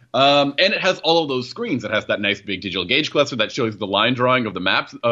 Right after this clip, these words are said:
of the navigation area that you're in, or the maps that you're in.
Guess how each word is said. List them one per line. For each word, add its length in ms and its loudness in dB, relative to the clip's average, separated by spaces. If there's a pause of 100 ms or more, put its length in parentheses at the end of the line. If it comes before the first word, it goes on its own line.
of 200 0
the 180 -4
navigation 520 -4
area 240 0
that 140 -6
you're 140 -2
in, 140 -2
or 120 0
the 180 -6
maps 340 -2
that 140 -6
you're 200 -6
in. 260 -8